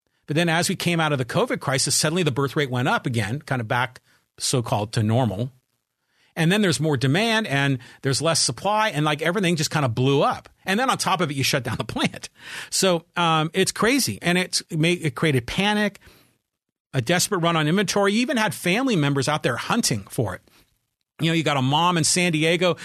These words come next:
She's calling her cousin in Tampa, Florida. "Hey, can you get some baby formula? Go over to your supermarket and pick up a case of it and ship it back to me by U P S.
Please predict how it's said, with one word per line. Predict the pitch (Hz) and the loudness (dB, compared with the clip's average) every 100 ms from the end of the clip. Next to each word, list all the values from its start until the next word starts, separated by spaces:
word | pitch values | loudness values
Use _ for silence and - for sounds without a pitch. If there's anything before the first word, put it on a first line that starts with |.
| - | -12
She's | - 180 - | -6 -4 -2
calling | - 175 180 | 0 2 2
her | 135 | 0
cousin | - 165 160 175 | 0 0 2 0
in | 139 | 0
Tampa, | - 165 180 175 | 0 0 0 -2
Florida. | - 165 180 180 | 0 0 2 2
"Hey, | 135 226 294 233 - - - _ - | 0 2 2 0 -4 -16 -20 _ -4
can | 202 | -2
you | 202 | -2
get | 214 240 | -2 0
some | 240 190 | 0 2
baby | 220 269 254 | 2 2 2
formula? | - 214 202 202 165 151 | 2 2 2 2 2 2
Go | 117 214 247 | 2 2 2
over | 240 | 2
to | 220 | 2
your | 190 | 2
supermarket | - 240 247 196 185 180 165 | 2 0 0 2 2 2 2
and | 160 131 | 2 0
pick | - 233 | -2 0
up | 240 214 - - - | 0 0 -4 -20 -8
a | 175 | -6
case | - 233 247 196 | -2 0 2 2
of | |
it | 165 127 | 0 0
and | 131 120 | -2 0
ship | - 262 | 0 0
it | 247 143 | -2 -2
back | 190 196 - | -2 -2 -2
to | 185 | 0
me | 156 | 2
by | 143 | 2
U | 143 170 | 2 0
P | 185 185 | 0 0
S. | 185 139 - | 0 0 -2